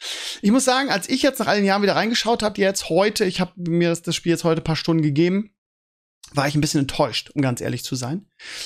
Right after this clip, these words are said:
Ähm, es fühlte sich an, anfangs wie so ein lästiger Asia-Grinder, muss ich ehrlich sagen. Es sieht auch nicht mehr so geil aus. Ist natürlich auch klar, das Spiel ist drei Jahre alt oder so, das ist in Gaming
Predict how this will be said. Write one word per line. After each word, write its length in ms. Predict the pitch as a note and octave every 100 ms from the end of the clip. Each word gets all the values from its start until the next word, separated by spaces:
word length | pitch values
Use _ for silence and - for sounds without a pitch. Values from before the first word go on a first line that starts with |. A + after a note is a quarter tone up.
| - -
Ähm, 320 | E3+ D#3+ D#3
es 80 | D#3
fühlte 180 | G3 E3
sich 220 | D#3+ -
an, 200 | D#3+ D#3+
anfangs 460 | - D#3+ D#3 D3 D#3
wie 60 |
so 120 | C#3
ein 220 | C3+ C3 B2+
lästiger 640 | D3 D3 - - C#3+ -
Asia-Grinder, 800 | C3+ C3 A#2+ F#2+ G2+ A2+ G2 A2+
muss 180 | D3+ -
ich 80 | E2+
ehrlich 220 | B2+ C3+
sagen. 240 | B2 B2
Es 80 | C3
sieht 100 | E3+
auch 60 | E3+
nicht 140 | F#3
mehr 120 | F3
so 140 | D3 F#3+
geil 220 | F3+ E3+
aus. 260 | D#3 F3
Ist 140 | - F3
natürlich 240 | D3 D3+
auch 100 | C#3
klar, 240 | - E3 C#3+
das 80 |
Spiel 220 | C3 - D3
ist 140 | -
drei 180 | - C#3
Jahre 160 | C3+
alt 240 | C3 D#3 D#3+
oder 80 | D3+
so, 120 | D3+
das 120 | D3
ist 80 | D3
in 100 | D3
Gaming 460 | C#3+ D3+ D#3 D#3